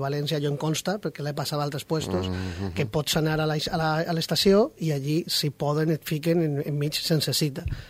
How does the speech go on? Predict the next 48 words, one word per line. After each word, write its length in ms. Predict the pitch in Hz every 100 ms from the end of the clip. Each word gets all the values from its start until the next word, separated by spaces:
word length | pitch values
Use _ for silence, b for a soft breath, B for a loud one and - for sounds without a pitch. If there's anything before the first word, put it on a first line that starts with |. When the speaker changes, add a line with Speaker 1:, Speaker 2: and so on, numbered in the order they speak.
| B B
Speaker 1:
El 60 |
que 80 | -
passa 180 | 131 147
és 20 |
que 80 | 156
ara 80 | 147
no 60 |
es 80 | 143
pot 160 | 151 -
fer 100 | 151
perquè 160 | 160
no 120 | 170
en 20 | 156
tenim 160 | 135
mecànics. 460 | 131 147 139 139 - B B B B B - -
Speaker 2:
La, 320 | 101 90 85 - - 95
la, 160 | 90 73 - 62 64
la 80 | 90
gent, 360 | 87 98 101 95
doncs, 220 | 98 -
que 160 | 101 90 85
s'ha 160 | - 92
vist 180 | 85
afectada, 640 | - - 85 135 147 123 135 -
mm, 680 | 92 82 78 80 82 62 -
com, 380 | 85 82 80 82
eh, 340 | 80 - - -
sabràs, 400 | 87 95 98 87
doncs, 380 | 85 80 - - - -
gent, 240 | - 92 87
doncs, 220 | 87 87
que 80 | 87
enmig 180 | 87
de 80 | 85 87
l'estiu 260 | 85 -
necessita 400 | 95 85 - 92
el 80 | 90
cotxe 300 | - 98 -
per 140 | - 85
fer 80 | 87
feina 220 | 90 85
a 20 |
Formentera. 540 | - 80 80 131 135 82 -
Sabem 300 | 85 85 82
que 80 |
a 20 | -
Formentera, 480 | 82 85 80 87
doncs, 300 | 92 98 92